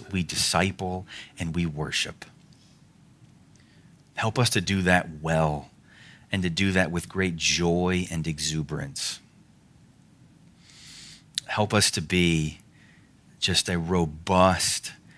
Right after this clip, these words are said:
and, and pleasing symphony orchestra in your ears.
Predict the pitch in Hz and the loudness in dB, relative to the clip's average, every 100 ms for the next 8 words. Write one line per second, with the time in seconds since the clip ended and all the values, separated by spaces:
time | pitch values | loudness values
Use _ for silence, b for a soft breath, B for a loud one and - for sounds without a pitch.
0 | B B _ - 90 85 82 - 90 80 | B B _ -4 -2 0 -2 -2 -2 -2
1 | - - - 113 117 117 110 85 85 78 | -4 -10 -6 -2 2 4 4 4 2 0
2 | 73 73 - b b b b _ - - | -2 -12 -20 b b b b _ -2 0
3 | - 113 104 110 98 95 87 85 85 87 | 0 0 -2 0 2 0 0 -2 0 -2
4 | - - - 107 - - b b b b | -4 -4 -10 -10 -18 -20 b b b b
5 | b b 95 85 82 78 76 - - - | b b -2 0 0 0 -2 -2 -4 -6